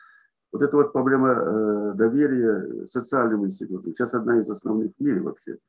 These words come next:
Об этом многие пишут, что сейчас кризис доверия происходит. Как-то люди все меньше и меньше доверяют. И друг другу стали меньше доверять.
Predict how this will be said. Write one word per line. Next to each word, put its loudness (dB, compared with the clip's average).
Об -6
этом -4
многие -2
пишут, -4
что -4
сейчас -4
кризис -4
доверия -2
происходит. -18
Как-то -14
люди -12
все -14
меньше -8
и -10
меньше -8
доверяют. -6
И -12
друг -4
другу 0
стали -6
меньше -8
доверять. -6